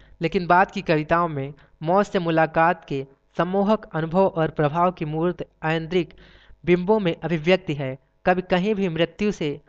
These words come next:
आतंकित और विचलित नहीं है, वह उसकी भयानक रमणीयता पर चकित जरूर है। मृत्युगंध कैसी होती है, यदि जानना चाहते हो तो मेरे पास आओ, बैठो, थोड़ी देर में जान जाओगे मृत्युगंध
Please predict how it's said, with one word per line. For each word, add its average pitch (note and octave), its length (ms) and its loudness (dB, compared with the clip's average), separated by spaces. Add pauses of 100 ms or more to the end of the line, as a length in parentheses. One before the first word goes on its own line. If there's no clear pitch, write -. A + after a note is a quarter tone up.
(180)
आतंकित F#3+ 600 0
और D#3+ 100 0
विचलित D#3+ 440 -4
नहीं C#3 200 -6
है, B2+ 220 -8 (320)
वह D#3 160 2
उसकी F3 460 -4 (280)
भयानक F3 520 0
रमणीयता D#3+ 580 -2
पर C#3+ 280 -4 (300)
चकित F#3+ 320 2
जरूर C#3+ 320 0
है। C3+ 240 -8 (380)
मृत्युगंध F#3+ 640 0
कैसी G3+ 400 2
होती F#3 360 0
है, D#3+ 400 -2
यदि E3 200 2
जानना G3 420 2
चाहते G3+ 380 2
हो F3+ 200 2
तो D3 440 -2 (100)
मेरे D#3 180 2
पास F3 400 2
आओ, C3+ 320 -2 (220)
बैठो, D3 580 -2 (540)
थोड़ी G3+ 280 4
देर G#3 220 6
में G3+ 160 0
जान G3 300 2
जाओगे C#3+ 520 2 (260)
मृत्युगंध D#3+ 600 -2